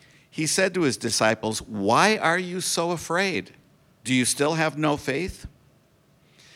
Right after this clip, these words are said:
They were terrified and asked each other, "Who is this? Even the wind and the waves obey him."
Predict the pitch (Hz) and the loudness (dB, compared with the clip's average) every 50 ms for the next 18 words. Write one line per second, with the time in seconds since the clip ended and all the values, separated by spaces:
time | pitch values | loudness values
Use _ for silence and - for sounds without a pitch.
0 | - - _ - - 135 170 196 160 117 - - 156 156 156 156 147 - - 90 | -20 -20 _ -2 2 2 4 4 4 2 2 4 4 6 6 4 2 2 -2 -2
1 | 80 80 80 78 - - - - - - - - - 113 117 123 120 123 135 - | -2 -2 -6 -10 -14 -18 -20 -20 -20 -20 -12 -4 0 2 6 6 6 6 6 4
2 | - 135 131 113 - - 123 113 113 113 110 - 175 214 226 233 240 226 - - | 0 -2 -2 0 2 2 2 4 2 4 4 4 4 4 2 -2 -2 -2 -2 -2
3 | 117 95 87 78 - - - - - - - - - _ _ - 131 143 175 175 | -2 -4 -4 -4 -6 -6 -8 -10 -14 -20 -20 -20 -20 _ _ -2 -2 0 0 2
4 | 202 214 208 202 196 180 165 151 147 143 147 147 151 143 143 - - _ _ _ | 2 2 2 0 -2 -2 0 0 2 2 2 0 -2 -4 -6 -10 -16 _ _ _
5 | - - 135 135 131 131 123 123 123 120 123 120 120 107 101 - - - _ - | -8 -6 -4 -4 -2 -4 -2 -2 0 0 0 -2 -2 -4 -6 -6 -8 -8 _ -2
6 | 104 104 104 95 101 98 92 92 92 95 92 76 71 | -2 -2 0 0 0 -2 -2 -2 -4 -6 -8 -8 -10